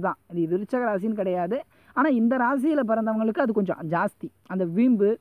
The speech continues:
ஒரு போட்டி இருக்கிறது, இதெல்லாம் வந்து அதிகப்படியா இஷ்டப்பட்டு செய்வாங்க. ஒரு, ஒரு பிடிவாதத்துடன்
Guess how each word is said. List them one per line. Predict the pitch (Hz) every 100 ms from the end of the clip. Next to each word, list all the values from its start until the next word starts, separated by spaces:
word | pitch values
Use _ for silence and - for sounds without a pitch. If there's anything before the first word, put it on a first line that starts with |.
| 226
ஒரு | 185 -
போட்டி | 220 226 233
இருக்கிறது, | 196 202 185 202
இதெல்லாம் | 214 233
வந்து | 220 190
அதிகப்படியா | 170 208 196 190 233 - 180
இஷ்டப்பட்டு | - 240 208 214 -
செய்வாங்க. | 185 165 147 - _ - -
ஒரு, | 196 185 180
ஒரு | 185 160
பிடிவாதத்துடன் | 240 285 277 240 220 202 - 233 277